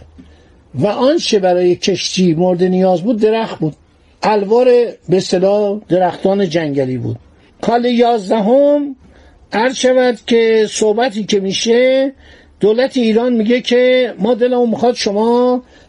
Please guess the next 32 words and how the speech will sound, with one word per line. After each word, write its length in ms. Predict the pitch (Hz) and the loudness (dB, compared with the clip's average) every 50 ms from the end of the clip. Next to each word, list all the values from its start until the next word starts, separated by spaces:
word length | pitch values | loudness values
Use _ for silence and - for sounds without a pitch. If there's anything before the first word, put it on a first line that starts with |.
| _ _ | _ _
در 160 | - 208 214 | -2 -2 -2
دریای 480 | 196 180 214 208 202 202 220 233 247 254 | 0 -2 -2 -2 0 0 2 0 0 0
خزر 460 | - - 202 196 185 170 214 233 240 | -2 -2 -2 -2 0 0 0 0 2
برای 280 | 226 214 202 196 208 220 | 0 0 0 2 0 0
ما 400 | 226 226 233 233 240 240 240 233 | 0 2 0 2 2 0 0 -2
کارخانه‌های 760 | - - 185 185 180 - - 190 175 175 180 190 208 233 247 | -2 -2 -2 -2 -2 -2 -2 -2 0 2 2 2 2 0 -2
کشتی 360 | 208 - - 196 - - - 185 | -2 -2 -4 -4 -2 -4 -4 -4
سازی 360 | - - 190 175 165 214 233 | 0 0 0 0 0 -2 0
درست 360 | 220 208 165 147 131 - - | 0 0 0 0 -4 -6 -4
کنیم. 300 | - 147 117 110 110 110 _ _ - - - - - - _ _ | -4 -4 -4 -4 -8 -10 _ _ -20 -20 -20 -20 -20 -20 _ _
برای 120 | - 175 214 | -2 0 0
اینکه 180 | 214 190 247 | 0 2 2
این 140 | 254 254 208 | 0 0 0
قزاقا 760 | 190 190 190 180 156 156 185 185 180 170 196 202 196 170 139 | 0 0 0 -2 -2 -2 0 0 0 0 0 2 2 0 2
گاهی 220 | 185 233 240 247 | 2 0 2 2
مزاحم 460 | 226 202 190 165 170 185 185 208 240 240 | 0 0 0 0 2 0 2 2 2 0
می‌شن، 460 | 233 214 - 208 190 190 190 180 175 - - - - - _ _ | 0 -2 -2 -2 0 0 0 -2 -4 -8 -20 -20 -20 -20 _ _
میان 200 | 233 233 262 262 | 0 2 2 2
این 140 | 254 247 233 | 2 0 2
مردم 460 | 214 196 190 185 180 202 214 226 220 | 0 0 0 0 0 0 0 0 0
سواحل 600 | 202 - - 185 180 185 180 180 190 196 190 180 | 0 0 -2 -2 0 0 0 0 2 2 0 0
جنوبی 380 | 156 147 170 175 175 175 185 190 | 0 0 0 0 0 0 -2 -2
که 120 | - 214 | -4 -2
مردم 380 | 190 185 175 170 170 185 196 190 | 0 0 -2 0 0 0 0 0
بی‌دفاعی 600 | 160 165 165 143 170 165 - - 208 226 220 196 | 0 -2 0 0 0 -2 0 0 0 2 2 2
هستن، 340 | 175 160 - - 175 175 | 0 -2 -2 -2 0 0
مردم 540 | 175 180 180 175 165 170 196 202 202 202 196 - - - - - - - - | 2 2 2 0 0 0 0 0 0 -2 -4 -6 -12 -20 -20 -20 -20 -6 -4
کشاورزی 760 | - 202 - 214 202 196 185 202 214 233 240 214 175 185 196 | -4 -2 0 0 0 0 0 0 0 0 -2 -2 -2 -2 -2
هن، 140 | 185 180 | -2 0
مردم 400 | 180 180 180 175 160 175 196 208 | 0 0 0 0 0 2 0 2
برنجکاری 840 | 202 175 185 170 175 170 160 135 - - 190 202 220 226 214 196 185 | 2 0 0 0 0 -2 -2 -6 -4 -2 0 0 2 0 0 0 0
هن، 180 | 175 170 156 | 0 -2 -4